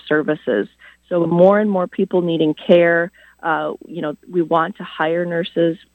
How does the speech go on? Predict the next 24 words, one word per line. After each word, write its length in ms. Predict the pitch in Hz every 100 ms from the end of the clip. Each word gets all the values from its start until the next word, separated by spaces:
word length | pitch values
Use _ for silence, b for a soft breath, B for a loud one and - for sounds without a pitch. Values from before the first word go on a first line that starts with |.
| -
They 160 | 156
have, 240 | 175 151 170 _ -
you 120 | 151
know, 60 |
there 180 | - 147
are 40 | 147
job 320 | - 156 -
postings 600 | - 170 - 147 147 -
across 320 | - 156 165 -
the 100 | 160 -
state. 300 | - 156 151 - b b b _
Um, 420 | - 156 147 147 -
but 240 | - 165 156 - -
there's 180 | 175 175
a 80 |
national 680 | 165 160 156 196 - 185 165
demand 480 | 165 180 160 156 175
that's 120 | 156 - -
simply 280 | 160 - 151
outpacing 640 | 147 151 - 170 - 151
the 100 | 151
supply 420 | 139 - 147 147
right 220 | 156 147 -
now. 340 | 139 139 151